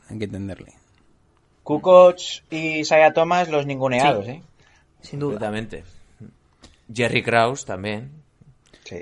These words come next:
Speaker 1: Bueno, Jerry Krause, si te pones desde una perspectiva muy G M, pues es que de aquí, de esta, de este documental, te puedes ir diciendo que Jerry Krause es el mejor general manager de la historia, ¿eh?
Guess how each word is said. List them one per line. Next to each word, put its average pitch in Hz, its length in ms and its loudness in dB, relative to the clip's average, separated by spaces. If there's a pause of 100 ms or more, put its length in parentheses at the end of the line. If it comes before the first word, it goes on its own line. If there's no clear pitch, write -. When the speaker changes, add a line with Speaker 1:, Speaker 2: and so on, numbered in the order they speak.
Speaker 1:
Bueno, - 160 -4
Jerry 165 200 2
Krause, 226 580 2 (560)
si - 180 -4
te 135 140 0
pones 196 280 4
desde 190 260 2
una 180 460 2
perspectiva 160 460 2
muy 151 340 4
G 139 200 2
M, 185 220 0 (1300)
pues 214 160 2
es 233 100 -4
que 196 100 6
de 196 100 10
aquí, 196 160 2
de 190 80 4
esta, 175 520 2
de 170 80 -2
este 160 140 -2
documental, 160 340 4
te 185 60 2
puedes 190 180 2
ir 170 80 0
diciendo 131 320 2
que 123 80 2
Jerry 123 200 2
Krause 120 180 0
es 120 100 2
el 120 80 0
mejor 117 280 0
general 120 280 2
manager 113 320 2
de 110 60 -6
la 104 80 -4
historia, 131 360 -4
¿eh? 160 80 -12